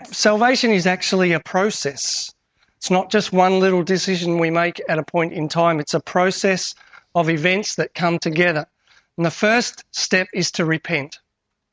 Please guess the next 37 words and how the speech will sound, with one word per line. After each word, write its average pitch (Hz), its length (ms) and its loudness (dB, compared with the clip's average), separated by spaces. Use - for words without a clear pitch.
to - 180 -8
ask 175 380 0
our 151 100 2
Father 175 460 2
for - 180 -4
forgiveness. 147 840 -4
And 160 120 2
then 202 440 2
we 196 160 0
do 233 200 2
that 233 200 4
on 185 100 2
the 180 60 2
basis 185 340 -4
of 175 280 -2
belief 180 520 0
in 208 380 2
the 180 120 -4
person 185 440 0
and 160 140 0
the 151 140 -2
work 165 320 -2
of 156 120 -2
Jesus 151 400 -2
Christ. - 600 -4
Because 190 380 0
we 202 100 2
know 190 240 2
who 185 200 0
he 180 240 0
is 214 140 -2
and 165 160 -2
what 170 160 0
he's 165 200 -8
done 190 200 -2
for 190 220 -2
us, 208 260 -4